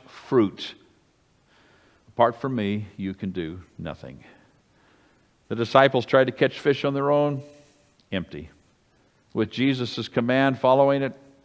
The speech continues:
hundred fifty-three large fish. They waited on the Spirit to come at the, in, in the upper room in Jerusalem, and it came, the power of God's Spirit came, and, and they went and they communicated the gospel.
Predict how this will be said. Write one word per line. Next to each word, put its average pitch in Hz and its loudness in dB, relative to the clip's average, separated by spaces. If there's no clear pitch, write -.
hundred 113 -4
fifty-three 107 -4
large 95 -2
fish. - -14
They 104 -4
waited 139 6
on 143 8
the 127 2
Spirit 143 4
to 135 -6
come 143 6
at 123 0
the, 110 -2
in, 120 -2
in 123 -2
the 117 4
upper 143 8
room 135 4
in 113 -2
Jerusalem, 135 2
and 113 2
it 110 -4
came, 147 0
the 104 -2
power 139 4
of 123 0
God's 127 2
Spirit 135 0
came, 139 0
and, 107 -2
and 117 0
they 117 2
went 135 2
and 117 -2
they 117 0
communicated 139 0
the 117 -2
gospel. 139 2